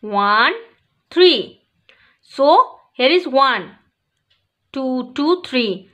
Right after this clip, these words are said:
So, first which number comes? Two or one or three? First one comes. After one, two. After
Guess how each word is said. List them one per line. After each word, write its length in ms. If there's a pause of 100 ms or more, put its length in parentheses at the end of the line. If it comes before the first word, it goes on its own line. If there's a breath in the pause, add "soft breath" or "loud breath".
So, 240
first 540
which 220
number 320
comes? 480
Two 460 (300 soft breath)
or 240
one 460
or 220
three? 500 (380)
First 340 (220)
one 500
comes. 540 (320 soft breath)
After 520
one, 360
two. 420 (340 soft breath)
After 440